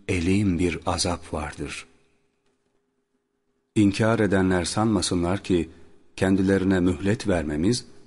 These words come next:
onlar için daha hayırlıdır. Onlara ancak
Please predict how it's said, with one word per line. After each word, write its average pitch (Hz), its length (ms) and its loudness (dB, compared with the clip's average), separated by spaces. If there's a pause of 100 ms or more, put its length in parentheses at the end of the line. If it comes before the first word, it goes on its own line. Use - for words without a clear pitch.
(120)
onlar 101 320 2
için 95 380 0
daha 90 360 -2
hayırlıdır. 80 720 -2 (1000)
Onlara 110 480 2
ancak 110 440 0